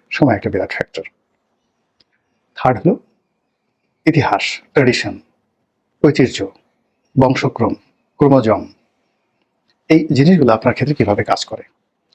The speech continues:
অর্থাৎ আপনি যে ভূখণ্ডে আছেন, সেই ভূখণ্ডের অতীত ইতিহাস এবং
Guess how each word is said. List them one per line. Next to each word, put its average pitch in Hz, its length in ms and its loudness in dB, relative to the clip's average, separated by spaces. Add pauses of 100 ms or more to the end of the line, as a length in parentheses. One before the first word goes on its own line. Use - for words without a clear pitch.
(380)
অর্থাৎ 151 220 2
আপনি 185 160 0 (100)
যে 135 120 6
ভূখণ্ডে 160 380 4
আছেন, 104 260 0
সেই 120 220 2 (120)
ভূখণ্ডের 127 460 2
অতীত 120 240 0
ইতিহাস 156 340 -2
এবং 233 120 4